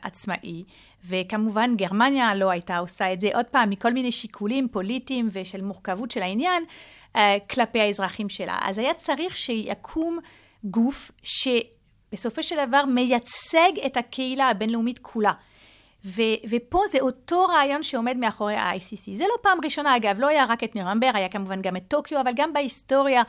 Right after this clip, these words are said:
אמ, הרעיון הזה של קהילה בינלאומית שמייצגת ו-, ו-, ומשלימה איזשהו חלל היה קיים, אבל הוא, אה, אה, אה, זה, זה הפך להיות יותר מוסדי ויותר,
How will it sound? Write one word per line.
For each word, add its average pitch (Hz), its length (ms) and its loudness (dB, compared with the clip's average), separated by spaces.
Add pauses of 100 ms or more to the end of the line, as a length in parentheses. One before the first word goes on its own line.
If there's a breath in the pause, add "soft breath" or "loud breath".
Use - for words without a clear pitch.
(500 loud breath)
אמ, 214 280 2 (140)
הרעיון 247 440 4
הזה 285 220 -2
של 226 260 -2
קהילה 262 440 2
בינלאומית 269 380 -2
שמייצגת 220 760 -2
ו-, 214 60 -2 (400 soft breath)
ו-, 208 140 -2 (200)
ומשלימה 214 540 -2
איזשהו 226 320 -4
חלל 240 460 0
היה 226 200 0
קיים, 180 440 -4
אבל 196 220 0 (640 soft breath)
הוא, 240 160 -4 (160)
אה, 233 120 2 (100)
אה, 202 320 4 (280)
אה, 214 200 -2
זה, 220 200 -8
זה 226 180 -2
הפך 302 340 2
להיות 254 160 -2
יותר 277 260 0
מוסדי 254 600 -4
ויותר, 208 500 0